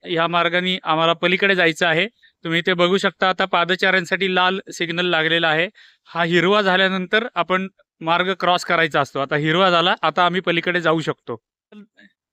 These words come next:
इंग्लंडमधल्या महामार्गांवरच्या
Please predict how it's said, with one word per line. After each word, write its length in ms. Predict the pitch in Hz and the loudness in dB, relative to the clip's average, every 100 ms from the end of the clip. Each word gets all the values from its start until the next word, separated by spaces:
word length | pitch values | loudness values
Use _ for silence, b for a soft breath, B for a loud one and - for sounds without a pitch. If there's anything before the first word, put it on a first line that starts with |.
| _ _ _ | _ _ _
इंग्लंडमधल्या 640 | 202 202 226 226 214 220 220 | 0 4 4 4 2 2 2
महामार्गांवरच्या 1200 | 190 190 202 202 196 202 196 196 185 - 202 | 2 2 4 2 2 0 -2 -4 -4 0 0